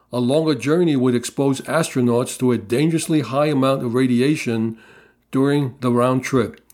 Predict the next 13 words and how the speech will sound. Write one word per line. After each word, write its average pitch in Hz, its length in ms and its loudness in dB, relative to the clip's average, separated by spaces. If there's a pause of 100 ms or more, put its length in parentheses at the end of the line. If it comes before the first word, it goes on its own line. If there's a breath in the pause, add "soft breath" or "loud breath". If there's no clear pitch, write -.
(520 soft breath)
even 202 340 0
assuming 175 500 0
they 139 160 0
went 143 380 -2
when 135 180 -2
it 135 80 2
was 123 180 0
relatively 147 440 0
safe 156 380 0
than 147 480 0
at 131 280 0
other 135 220 0
times. 110 600 0